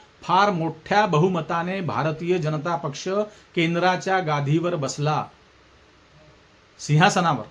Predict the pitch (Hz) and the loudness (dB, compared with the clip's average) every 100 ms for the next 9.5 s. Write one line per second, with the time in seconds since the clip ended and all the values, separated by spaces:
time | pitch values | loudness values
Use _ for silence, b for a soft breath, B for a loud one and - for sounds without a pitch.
0 | - - _ - - - _ _ _ - | -16 -20 _ -20 -20 -20 _ _ _ 2
1 | 147 147 214 214 226 - - 143 175 262 | 4 4 6 6 4 -2 -8 -2 2 2
2 | 240 196 180 233 180 156 202 196 214 214 | 4 2 2 0 2 0 0 0 0 -2
3 | 160 - 208 202 160 185 - 175 180 160 | -4 0 0 2 0 0 0 0 0 0
4 | 170 190 226 269 B B 117 151 175 247 | -2 -2 -2 -4 B B -2 2 8 8
5 | 240 180 185 226 220 208 240 202 - 185 | 6 4 4 4 4 2 0 -2 0 2
6 | 202 202 160 208 208 233 233 208 196 202 | 4 4 4 2 4 2 4 2 2 0
7 | 139 b b b 117 127 156 208 202 185 | -2 b b b -2 2 4 4 4 0
8 | 208 214 202 214 180 196 165 151 160 170 | 0 0 2 2 0 0 0 0 -2 -2
9 | 156 139 135 170 117 | -2 -2 -2 -2 -4